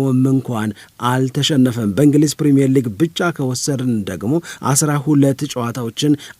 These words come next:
አልተሸነፈም። ይህንን ድንቅ ውጤት እያስመዘገቡ ባለፈው የውድድር ዓመት የኤፍ ኤ ካፕ አሸናፊ የነበሩ፣ የዘንድሮ የውድድር ዓመት ከመጀመሩ በፊት ደግሞ ኮሚዩኒቲ ሺልድን ሲያሸንፉ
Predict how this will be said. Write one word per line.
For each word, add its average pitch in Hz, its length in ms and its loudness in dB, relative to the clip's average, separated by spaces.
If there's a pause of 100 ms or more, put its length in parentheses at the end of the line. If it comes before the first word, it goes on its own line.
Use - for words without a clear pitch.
(140)
አልተሸነፈም። 127 720 0 (400)
ይህንን 175 400 6 (100)
ድንቅ 151 260 4
ውጤት 156 300 -2
እያስመዘገቡ 110 540 -4 (320)
ባለፈው 160 460 0
የውድድር 147 360 2
ዓመት 170 240 0
የኤፍ 135 240 -2
ኤ 139 100 -2
ካፕ 143 220 -6
አሸናፊ 135 460 0
የነበሩ፣ 98 420 -4 (300)
የዘንድሮ 160 460 4
የውድድር 151 400 2
ዓመት 151 220 -2
ከመጀመሩ 151 600 2 (100)
በፊት 156 460 0
ደግሞ 101 240 -4 (300)
ኮሚዩኒቲ 156 600 4
ሺልድን 143 500 2
ሲያሸንፉ 156 760 0